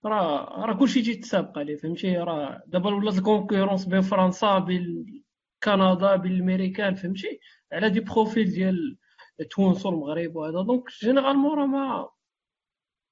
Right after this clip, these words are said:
كما قلت لك، راه ما بقاش هذاك ال-، ديك القضيه. بزاف في لابارتي تيوريك مثلًا، ولا في لابارتي ديال الداتا، ولا الناس ديال البي اتش دي، اه، متفق معك ان الناس مثلًا اللي غيقريوك تماك هما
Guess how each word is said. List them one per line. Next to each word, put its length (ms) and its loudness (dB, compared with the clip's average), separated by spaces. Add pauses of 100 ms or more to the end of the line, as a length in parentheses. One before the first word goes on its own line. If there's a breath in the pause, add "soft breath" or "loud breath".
(200)
كما 220 4
قلت 200 0
لك، 80 -2
راه 120 2
ما 120 0
بقاش 320 -2
هذاك 260 -2
ال-، 260 -8
ديك 100 -10
القضيه. 480 -6 (360 loud breath)
بزاف 260 4
في 60 2
لابارتي 420 -2
تيوريك 480 0
مثلًا، 460 0
ولا 160 -4
في 120 -8
لابارتي 380 -8
ديال 200 -4
الداتا، 440 -4
ولا 220 -2
الناس 240 -4
ديال 160 -4
البي 280 -14
اتش 180 -8
دي، 180 -2 (360 loud breath)
اه، 300 0
متفق 380 -2
معك 360 -2 (320)
ان 140 6
الناس 300 4
مثلًا 240 -2
اللي 140 2
غيقريوك 520 -2
تماك 460 -2
هما 460 -4